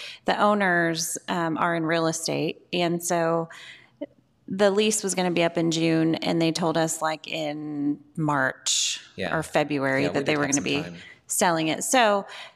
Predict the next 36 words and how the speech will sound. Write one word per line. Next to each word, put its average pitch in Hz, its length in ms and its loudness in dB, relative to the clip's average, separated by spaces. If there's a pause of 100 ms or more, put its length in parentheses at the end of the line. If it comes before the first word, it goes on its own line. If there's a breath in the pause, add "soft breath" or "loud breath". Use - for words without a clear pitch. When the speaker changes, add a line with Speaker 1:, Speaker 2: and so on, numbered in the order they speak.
(380 loud breath)
Speaker 1:
we 208 200 4
didn't 202 200 2
have 202 280 0
to 247 100 2
stay. 180 340 2
We 220 120 -2
didn't 240 140 2
have 240 160 -2
to 202 60 0
plan 196 320 -2
it - 120 0
so 175 160 0
perfectly 175 520 -4
time-wise. 185 600 -2
We 185 80 -2
didn't 185 180 0
have 196 200 -2
to 220 80 -2
stay 175 220 -2
until 165 280 -2
June. 156 340 -4
They 160 140 -2
were 165 80 -8
gonna 170 200 -4
let 165 160 0
us 165 140 -6
out 160 220 -2
of 170 80 -8
the 180 100 -10
lease 165 260 -2
'cause 170 200 -8
they 170 100 -4
wanted 170 220 -2
to 165 80 -4
sell 170 260 -2
anyway. 147 540 -4